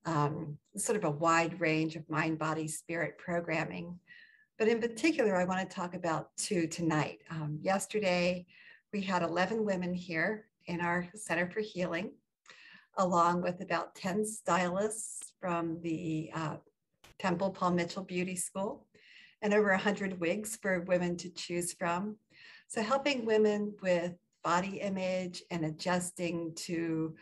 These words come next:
life during treatment where they're anticipating or, or experiencing hair loss and making that normal and even making it an afternoon of fun and pampering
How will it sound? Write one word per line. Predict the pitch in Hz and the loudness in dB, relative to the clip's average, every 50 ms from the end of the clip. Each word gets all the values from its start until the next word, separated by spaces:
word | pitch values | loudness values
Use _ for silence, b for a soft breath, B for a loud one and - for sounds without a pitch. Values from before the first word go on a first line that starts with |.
| B B B B B | B B B B B
life | - 185 175 175 175 175 | 2 2 4 4 2 0
during | - 180 170 160 160 156 156 | -2 -2 0 2 2 0 0
treatment | 156 - - - 208 202 - 185 185 185 175 - | -2 -6 -4 -4 -4 -4 -2 -4 -4 -4 -4 -4
where | 170 170 160 | -4 -2 -2
they're | 160 160 156 151 151 | 0 0 0 2 2
anticipating | 147 151 156 - - 175 - 185 180 - - 180 175 175 156 180 175 175 175 | 2 0 0 -2 -2 -4 -4 -6 -8 -6 -4 -2 -2 0 -2 -2 -2 -2 -4
or, | 175 - - _ _ _ - | -6 -6 -12 _ _ _ -10
or | 165 175 180 | -8 -6 -6
experiencing | 175 - - - - - 175 170 165 165 165 165 - 160 151 160 | -6 -8 -8 -10 -10 -2 0 2 2 2 0 -2 -2 -2 -4 -4
hair | - - - 160 165 165 | -4 -4 -2 -2 0 0
loss | 165 - - - - 160 - - - B B B B B B B - | 0 0 0 0 0 -2 -4 -6 -8 B B B B B B B -2
and | 190 | 0
making | 190 190 185 - 185 190 180 | 2 2 2 0 -2 0 2
that | 180 165 147 - | 2 2 2 2
normal | 175 180 180 180 175 175 175 - - | 2 4 4 4 4 2 0 -2 -4
and | - 180 175 | -4 -4 -4
even | - 202 208 202 214 208 | 0 0 2 2 2 2
making | 185 165 170 165 - 175 170 | 2 -2 -2 -4 -6 -4 -2
it | 165 156 151 - _ _ _ - | -2 -2 -4 -6 _ _ _ -4
an | 175 170 | -2 0
afternoon | 147 156 156 - - 170 165 160 156 151 | 0 -2 -2 -4 -6 -2 0 2 0 0
of | 156 156 151 - _ | -2 -6 -10 -6 _
fun | 165 160 160 | -2 0 0
and | 156 147 - - | 0 -2 -4 -10
pampering | - 175 160 156 156 - 160 156 151 156 - | -8 -8 -6 -6 -6 -6 -4 -2 -2 -2 -4